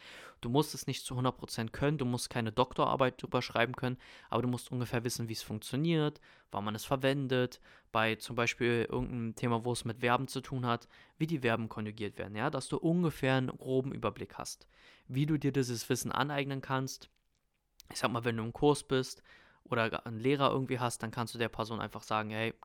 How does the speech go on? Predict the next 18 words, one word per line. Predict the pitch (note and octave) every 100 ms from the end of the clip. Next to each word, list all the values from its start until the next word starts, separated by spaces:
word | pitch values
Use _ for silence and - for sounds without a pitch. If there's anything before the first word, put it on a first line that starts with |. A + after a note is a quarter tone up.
| -
kannst | A2 G#2
du | G#2
mir |
das | G#2 A2+
erklären | - B2+ B2 B2
oder | A2+ G#2+
mit | G#2+
der | G#2+
Person | - A2 D3
drüber | F#3 C#3+
sprechen. | C3+ - C3+ C3+ B2 - - -
Falls | - A#2+ -
du |
jetzt | A#2
aber | A2 G#2+
komplett | - A2+ A#2 G2
alleine | G#2 B2+ D3+ C3+
lernst, | B2 B2 B2+ -